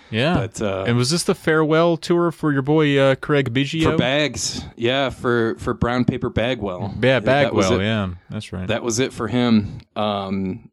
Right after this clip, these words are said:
Speaker 2: I don't know, it was, that made me sad. It was nice to see him get some at-bats.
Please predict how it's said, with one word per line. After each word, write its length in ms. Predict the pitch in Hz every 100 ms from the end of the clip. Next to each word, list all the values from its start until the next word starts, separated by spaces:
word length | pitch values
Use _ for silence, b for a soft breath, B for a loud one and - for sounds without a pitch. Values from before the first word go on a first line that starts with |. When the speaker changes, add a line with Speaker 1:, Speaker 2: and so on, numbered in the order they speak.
| -
Speaker 2:
I 60 |
don't 100 | 185
know, 60 | 226
it 60 | 196
was, 160 | -
that 200 | 135 185
made 160 | 165 151
me 120 | 123
sad. 320 | 104 117 113
It 60 | 113
was 180 | 123 110
nice 240 | 127 160
to 80 | 165
see 160 | - 135
him 80 |
get 160 | 117 110
some 120 | 117
at-bats. 680 | 98 - - 90 92 - -